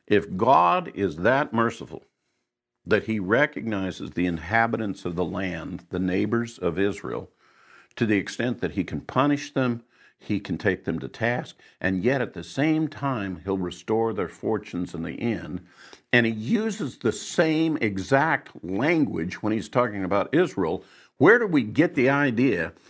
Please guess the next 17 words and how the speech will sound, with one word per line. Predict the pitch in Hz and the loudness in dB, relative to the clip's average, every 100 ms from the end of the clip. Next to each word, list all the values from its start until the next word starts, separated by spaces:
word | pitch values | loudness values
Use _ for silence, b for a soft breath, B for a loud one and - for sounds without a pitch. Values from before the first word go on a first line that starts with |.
| B B | B B
that | 95 101 - | 2 4 2
in | 113 | 0
the | 82 | -2
church | - 175 139 92 - | 0 4 4 4 0
that | 101 101 | -2 2
Israel | 127 127 127 110 98 | 4 4 2 0 2
was | 95 95 90 | 0 -2 -4
de-, | 110 | -6
completely | 117 107 110 147 131 | -4 -2 2 2 2
destroyed | 104 104 - 113 104 | 0 -2 0 2 2
and | 95 | 0
was | 90 85 | -2 -2
never | 101 101 | 0 0
supposed | 90 95 90 | -2 -2 -2
to | - | -2
be | 92 90 | -2 -2
again? | - 71 | -4 -8